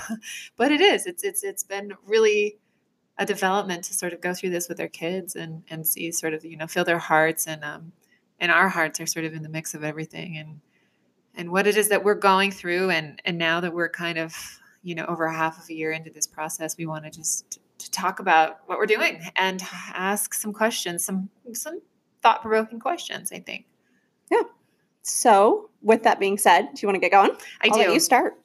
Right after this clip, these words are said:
Speaker 1: Okay, let's see. Um, I wrote down a list, but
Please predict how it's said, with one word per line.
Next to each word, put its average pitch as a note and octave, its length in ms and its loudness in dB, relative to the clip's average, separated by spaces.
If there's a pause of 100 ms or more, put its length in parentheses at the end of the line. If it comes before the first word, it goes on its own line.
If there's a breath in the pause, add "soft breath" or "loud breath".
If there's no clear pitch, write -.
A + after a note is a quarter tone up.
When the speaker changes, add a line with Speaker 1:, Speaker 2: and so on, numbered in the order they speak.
(280)
Speaker 1:
Okay, E3 380 0
let's E3+ 240 -6
see. D#3 320 -4
Um, G3 580 2
I G#3 180 6
wrote B3+ 200 6
down F#3+ 200 4
a E3+ 100 2
list, D#3 460 0
but F#3 220 4